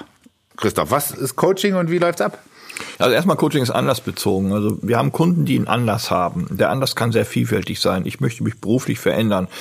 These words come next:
Speaker 2: Ich möchte Karriere machen. Äh, ich möchte aussteigen. Ich möchte den Job wechseln. Das ist sehr, sehr unterschiedlich. Und, äh, ich fa-, äh,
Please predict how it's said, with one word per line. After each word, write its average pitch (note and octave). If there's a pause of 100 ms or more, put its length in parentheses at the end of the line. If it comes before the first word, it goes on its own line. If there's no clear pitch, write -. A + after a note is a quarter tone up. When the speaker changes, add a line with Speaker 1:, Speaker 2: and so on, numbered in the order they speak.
(160)
Speaker 2:
Ich -
möchte G#2+
Karriere G2+
machen. F#2 (500)
Äh, G#2
ich -
möchte G#2+
aussteigen. F#2 (640)
Ich A2
möchte A2
den G2
Job A#2+
wechseln. F2
Das G2+
ist -
sehr, A2+
sehr G2+
unterschiedlich. - (440)
Und, G2+
äh, - (200)
ich -
fa-, D#3
äh, C#3